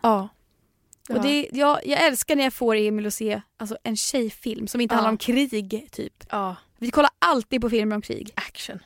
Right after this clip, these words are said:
Speaker 2: Ja, action och krig. Alltså, det är det enda han vill, han vill se.
Speaker 1: Mm.
Speaker 2: Så att när vi äntligen ser en sån film, då blir jag så glad.
Speaker 1: Mm.
Speaker 2: Eller typ en barnfilm, alltså så här Coco, typ.
Speaker 1: Fy fan vad Coco var mysig att titta
Speaker 2: Den är
Speaker 1: på.
Speaker 2: så jävla bra.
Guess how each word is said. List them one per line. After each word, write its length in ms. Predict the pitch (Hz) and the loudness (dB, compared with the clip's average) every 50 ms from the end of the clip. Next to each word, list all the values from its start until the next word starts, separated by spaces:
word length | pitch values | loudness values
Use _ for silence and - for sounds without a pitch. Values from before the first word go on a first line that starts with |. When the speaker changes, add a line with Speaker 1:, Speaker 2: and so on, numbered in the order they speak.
| _ _ - | _ _ -2
Speaker 2:
Ja, 180 | 277 302 302 - | 2 4 4 6
action 460 | 294 330 311 - - - - 269 269 | 4 2 2 0 -2 -2 0 0 0
och 60 | 269 | -2
krig. 200 | - - 285 - | -2 -4 -4 -4
Alltså, 140 | - 262 - 262 | -4 -4 -4 -4
det 80 | 254 | -2
är 100 | 294 294 | -2 0
det 60 | 285 | 0
enda 220 | 277 277 254 233 233 | 0 0 0 0 -2
han 100 | 226 220 | -2 -2
vill, 140 | 220 220 - | -4 -6 -8
han 160 | 220 226 220 | -6 -6 -6
vill 100 | 220 208 | -6 -6
se. 160 | - - - - _ | -8 -10 -10 -10 _
Speaker 1:
Mm. 200 | - 233 220 208 - _ _ | -4 -2 -2 -4 -6 _ _
Speaker 2:
Så 100 | - - | -14 -8
att 60 | 233 | -4
när 80 | 240 262 | 0 2
vi 80 | 262 285 | 4 4
äntligen 380 | 320 330 302 269 - 285 285 269 | 6 4 4 2 0 0 0 0
ser 160 | - 277 254 | 2 2 2
en 80 | 254 240 | 2 0
sån 180 | - 240 233 220 | 0 -2 -2 0
film, 220 | - 220 214 214 | 0 -2 0 0
då 80 | 220 220 | -2 -2
blir 120 | 214 226 | -2 -4
jag 80 | 226 - | -6 -6
så 80 | - | -8
glad. 260 | - - - - - 202 - - | -10 -10 -10 -10 -12 -14 -16 -18
Speaker 1:
Mm. 120 | 320 311 311 294 - - - - - - - _ _ _ _ | -16 -14 -14 -14 -14 -14 -16 -18 -20 -20 -20 _ _ _ _
Speaker 2:
Eller 200 | - 262 269 269 | 2 2 4 4
typ 160 | - 240 - | 2 0 -2
en 120 | 220 226 | -2 -2
barnfilm, 480 | 190 226 226 220 214 208 - 233 220 226 | 0 0 -2 -2 -2 -4 -4 -6 -6 -6
alltså 120 | 226 - | -8 -8
så 80 | - - | -8 -10
här 60 | - _ _ - - | -10 _ _ -6 -2
Coco, 420 | 262 240 220 - - - - 226 | 0 0 0 -2 -6 -10 -12 -10
typ. 260 | - - - - - - - _ _ _ _ _ - - - - - | -10 -12 -14 -14 -16 -18 -20 _ _ _ _ _ -20 -20 -20 -16 -4
Speaker 1:
Fy 160 | - 247 226 | -2 0 0
fan 320 | - - - 247 214 185 | 0 0 0 0 0 0
vad 100 | 185 - | -2 -4
Coco 320 | - - 208 180 - - 202 | -2 -2 -2 -2 -2 -4 -4
var 120 | 180 175 | -4 -2
mysig 320 | 170 175 175 175 - - | -2 -4 -6 -6 -8 -8
att 80 | 180 - | -8 -4
titta 140 | 220 247 247 | 0 2 2
Speaker 2:
Den 100 | 254 254 | 4 4
är 40 | 247 | 2
Speaker 1:
på. 60 | - | 2
Speaker 2:
så 80 | 233 | 2
jävla 720 | 226 220 202 196 214 226 226 226 214 - - 214 208 233 - | 0 -2 -2 0 0 0 0 0 -2 -2 -4 -4 -4 -4 -4
bra. 280 | - - 50 50 - | -4 -6 -6 -8 -10